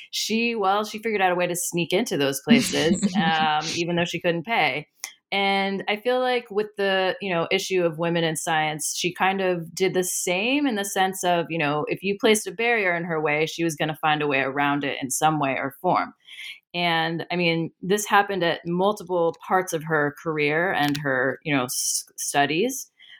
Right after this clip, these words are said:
Speaker 1: Um, you know, one of the more, one of the, one of the examples that she talked about,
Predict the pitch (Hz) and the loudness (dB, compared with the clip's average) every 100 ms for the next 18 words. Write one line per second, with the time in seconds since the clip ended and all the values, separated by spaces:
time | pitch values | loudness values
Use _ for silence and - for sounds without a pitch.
0 | _ 165 160 143 139 135 - 180 160 165 | _ -4 -2 -2 -4 -8 -4 -2 0 2
1 | 175 165 160 156 151 147 139 - _ _ | 0 2 0 0 0 2 -2 -6 _ _
2 | - - - _ 143 196 196 180 180 175 | -20 -20 -20 _ -2 2 4 2 -2 -6
3 | - 175 185 175 160 147 165 156 139 147 | -8 -4 -2 0 -2 0 0 0 0 0
4 | - 156 139 160 156 147 135 131 | -2 -4 0 2 0 0 0 0